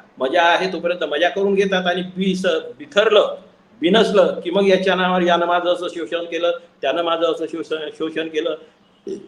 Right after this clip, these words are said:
मग तिथे कोणकोणते आरोप लावले जातात <clears throat> बलात्कारांच्या पासून तर ते काय काय. आणि Me Too प्रकरण जे आहे ना, तर Me Too प्रकरण, बरीच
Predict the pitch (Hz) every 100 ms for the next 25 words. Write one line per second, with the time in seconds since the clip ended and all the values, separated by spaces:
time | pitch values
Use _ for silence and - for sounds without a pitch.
0 | _ _ - 143 151 160 - 165 160 151
1 | 143 156 160 147 135 151 151 143 156 151
2 | 139 165 151 202 220 - - - - _
3 | _ _ _ _ 110 131 - 143 139 139
4 | 151 135 120 147 139 131 139 - - _
5 | 113 123 139 143 143 143 165 180 175 -
6 | 151 147 143 143 151 233 214 156 151 190
7 | 196 196 202 196 175 -